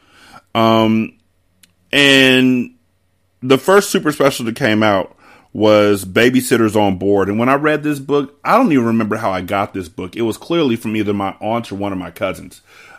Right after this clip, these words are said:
Um, but when I read this book the first time, I was like, "Oh, that's dope. I wish I could do that."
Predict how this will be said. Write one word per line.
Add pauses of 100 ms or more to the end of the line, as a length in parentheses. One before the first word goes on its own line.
Um, (1200)
but
when
I
read
this
book
the
first
time,
I
was
like,
"Oh,
that's
dope.
I
wish
I
could
do
that."